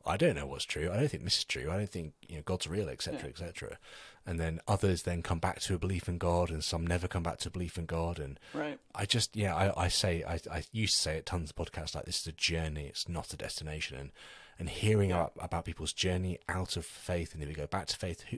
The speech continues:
Speaker 1: who, who actually cares? Like, it's, it's incredible to be able to map and, and just hear the human story. Like, we're, we, we are creatures. We have evolved. Even if you believe in a God, we are still, you know, mammalian creatures that have come from,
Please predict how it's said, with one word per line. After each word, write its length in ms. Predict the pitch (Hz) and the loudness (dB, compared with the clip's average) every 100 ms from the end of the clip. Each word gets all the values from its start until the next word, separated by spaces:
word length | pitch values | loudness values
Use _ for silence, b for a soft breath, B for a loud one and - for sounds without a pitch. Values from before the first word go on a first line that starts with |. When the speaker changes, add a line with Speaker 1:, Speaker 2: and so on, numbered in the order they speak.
| - | -2
Speaker 1:
who, 220 | 120 147 | -2 0
who 160 | 92 127 | 2 4
actually 320 | 139 - 98 | 2 0 -2
cares? 380 | - 80 107 110 | -4 -2 -2 -2
Like, 160 | 73 - | -6 -6
it's, 200 | - - B B B B B | -8 -10 B B B B B
it's 180 | 98 - | -2 -2
incredible 600 | 101 - 98 101 104 76 | -2 -2 0 0 0 -6
to 100 | - | -4
be 60 | 76 | -2
able 100 | 76 | -2
to 240 | - 76 | -2 -4
map 540 | 73 78 78 78 - - | -4 -4 -4 -4 -6 -12
and, 340 | 80 76 71 - b b b - | -10 -8 -10 -12 b b b -8
and 80 | 90 | -4
just 180 | 92 - | -2 0
hear 420 | 90 85 76 69 _ _ | 0 0 0 -4 _ _
the 80 | - | -8
human 340 | - 92 82 | -4 -2 0
story. 440 | 80 - 78 101 82 | 2 0 0 -2 -4
Like, 180 | 65 71 | -4 -2
we're, 260 | 85 80 | -2 -2
we, 180 | 76 90 | -4 -4
we 120 | 76 | 0
are 120 | 90 92 | 0 0
creatures. 600 | - 95 - 76 71 - | -2 -2 -2 -2 -6 -8
We 120 | 90 | -4
have 200 | 76 90 85 | 0 0 0
evolved. 460 | 78 92 98 80 | 2 2 2 -2
Even 220 | 90 87 | -4 -2
if 40 | 82 | -2
you 60 | 80 | -2
believe 240 | 82 80 | -2 -2
in 60 | 78 | -2
a 60 | |
God, 240 | - 87 76 | -2 -2 -2
we 80 | 76 | -2
are 60 | |
still, 420 | 73 85 78 78 B B B B B | -2 -2 -4 -4 B B B B B
you 120 | - 71 | -6 -6
know, 80 | - _ - | -6 _ -4
mammalian 500 | 85 87 90 90 87 | 0 2 2 0 -2
creatures 440 | - 98 85 82 | -2 -2 -2 -2
that 100 | - | -4
have 120 | 69 - | -4 -4
come 360 | - 85 80 - | -4 -2 -4 -4
from, 380 | 85 71 69 | -4 -2 -4